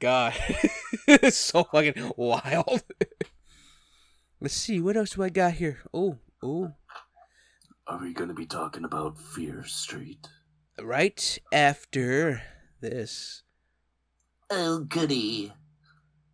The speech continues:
Speaker 1: We getting up. Netflix is announced, they announced, uh, two days ago, I do believe, uh, that they're gonna be doing a live-action Pokemon series.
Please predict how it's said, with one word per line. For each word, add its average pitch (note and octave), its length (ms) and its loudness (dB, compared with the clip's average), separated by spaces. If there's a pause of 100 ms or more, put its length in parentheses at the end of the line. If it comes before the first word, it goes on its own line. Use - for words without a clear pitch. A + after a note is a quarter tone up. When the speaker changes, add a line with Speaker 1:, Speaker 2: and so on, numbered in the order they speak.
(1080)
Speaker 1:
We D#3 120 -6
getting A#2 200 -4
up. G2+ 140 -12 (300)
Netflix F#3 760 0
is B2+ 400 -2
announced, A2+ 600 -8
they A#2+ 140 -4
announced, A#2 460 -4
uh, A2 500 2
two G3 180 0
days D3 220 4
ago, D3 280 0
I D3+ 60 0
do D3 140 2
believe, D3+ 380 0 (600)
uh, A2+ 460 2
that - 720 -4 (600)
they're G#2+ 100 -8
gonna A2 140 -6
be G#2 100 -10
doing G#2 200 -6
a - 640 -16
live-action A#2 680 -2
Pokemon G#2 560 -6
series. G#2 480 -10